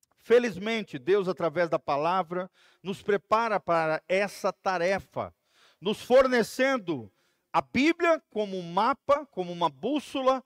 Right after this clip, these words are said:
para a nossa vida. Será que nós temos feito uso dela? E aí nós vamos aprender agora a nossa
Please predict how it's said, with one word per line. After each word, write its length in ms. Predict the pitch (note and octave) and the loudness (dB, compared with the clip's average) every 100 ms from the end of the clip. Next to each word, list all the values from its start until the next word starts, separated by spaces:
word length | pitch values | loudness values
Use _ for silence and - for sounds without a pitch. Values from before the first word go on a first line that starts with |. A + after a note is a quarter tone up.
| _ | _
para 200 | G3 F#3 | 0 0
a 40 | F3+ | 0
nossa 340 | F#3 F3+ E3+ | -2 -2 -4
vida. 480 | A#2+ C#3+ D3+ A2+ F#2+ _ _ _ _ _ | -4 -6 -6 -8 -16 _ _ _ _ _
Será 260 | - A#3+ D4 | -2 2 2
que 120 | D4+ | 0
nós 200 | C4+ - | -2 -2
temos 280 | C4 C4 - | -4 -6 -6
feito 440 | - B3+ C#4 - | -2 -2 0 -4
uso 320 | G#3 B3 F#3+ F#3+ | -6 -4 -4 0
dela? 400 | A3 C4+ D#4 C#4+ _ _ _ _ _ _ _ _ | 2 4 2 -2 _ _ _ _ _ _ _ _
E 120 | D#3 | 2
aí 200 | F#3+ G3+ | 2 2
nós 180 | G3+ F#3 | -2 -2
vamos 240 | G3+ F#3+ | -4 -2
aprender 540 | F#3+ F#3+ G3 F3+ E3+ F3+ | -2 -2 -6 -2 -2 -2
agora 520 | C3+ D3+ D#3+ E3+ F3 _ _ | 0 0 2 0 -4 _ _
a 140 | D3+ D3+ | -6 -6
nossa 840 | C#3 D3+ F#3 G3+ - - G3+ | -6 -6 -6 -6 -12 -4 -4